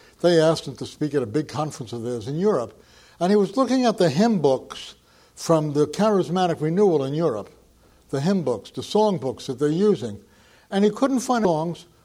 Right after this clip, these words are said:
about repentance. All the songs are triumphalistic, you know, uh, uh, about how,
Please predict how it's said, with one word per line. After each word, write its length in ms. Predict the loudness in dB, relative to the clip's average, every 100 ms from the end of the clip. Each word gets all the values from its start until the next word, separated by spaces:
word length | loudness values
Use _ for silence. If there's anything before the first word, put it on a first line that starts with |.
| _
about 300 | -4 -4 -2
repentance. 760 | -4 -2 -4 -4 -12 -12 -20 _ _ _ _ 0
All 220 | 4 6
the 80 | 4
songs 400 | 2 -2 0 -2
are 80 |
triumphalistic, 1040 | -2 -2 -2 -2 -4 0 0 0 -8 -10 -16 _ _ _ _ _
you 80 | -6
know, 400 | -2 -2 -4 -10
uh, 420 | -8 -8 -6 -6
uh, 40 | -6 -10 _ _
about 340 | -6 -2 0 0
how, 380 | -2 -4 -6